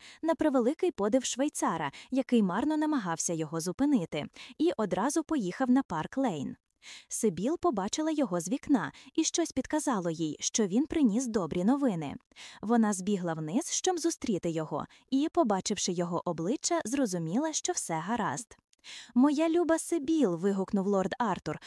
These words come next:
«одружімося завтра». «Дурненький хлопчику,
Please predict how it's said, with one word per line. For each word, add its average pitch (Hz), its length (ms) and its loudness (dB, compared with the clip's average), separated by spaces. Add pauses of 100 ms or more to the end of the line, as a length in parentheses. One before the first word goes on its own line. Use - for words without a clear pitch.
(200)
«одружімося 285 760 2
завтра». 269 580 -2 (500)
«Дурненький 254 680 4
хлопчику, 185 680 -2